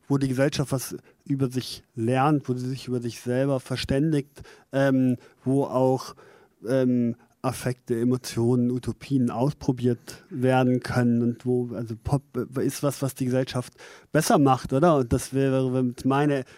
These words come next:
emphatische Überzeugung, ähm, für, äh, wenn's um, wenn's um Pop geht.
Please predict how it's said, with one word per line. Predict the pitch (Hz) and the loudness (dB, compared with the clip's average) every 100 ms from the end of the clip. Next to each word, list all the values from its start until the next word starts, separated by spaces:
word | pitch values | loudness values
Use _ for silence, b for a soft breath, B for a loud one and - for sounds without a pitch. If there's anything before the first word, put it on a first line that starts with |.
| b b _ _ | b b _ _
emphatische | - 143 131 131 147 - 127 127 165 160 143 151 | -2 2 4 2 0 0 2 4 4 2 0 0
Überzeugung, | 147 139 - - 151 180 160 156 151 - 170 147 B | 2 0 -2 0 4 6 6 4 4 -2 -10 -14 B
ähm, | 143 143 147 147 143 143 139 139 B | 2 6 6 6 6 6 4 0 B
für, | - - 147 147 139 139 | -20 -2 2 4 4 2
äh, | 143 139 135 131 127 | 2 4 4 2 2
wenn's | 127 135 139 | 2 2 2
um, | 139 127 | 2 2
wenn's | 135 135 | 0 0
um | 131 | 2
Pop | - 185 - | 4 2 2
geht. | 139 135 | 2 2